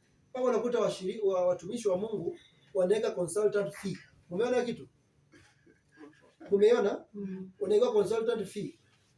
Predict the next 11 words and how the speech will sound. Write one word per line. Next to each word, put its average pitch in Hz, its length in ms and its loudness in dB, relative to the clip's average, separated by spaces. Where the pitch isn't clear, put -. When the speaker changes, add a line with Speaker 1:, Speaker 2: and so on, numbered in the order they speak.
Speaker 1:
Kwa 185 100 -14
sababu 226 180 0
ya 233 60 6
mioyo 202 200 6
yetu 220 140 0
migumu, 180 520 -8
tumemfanya 202 520 0
yule 226 260 2
mtumishi 190 520 -2
wa 180 100 4
Mungu 220 440 -4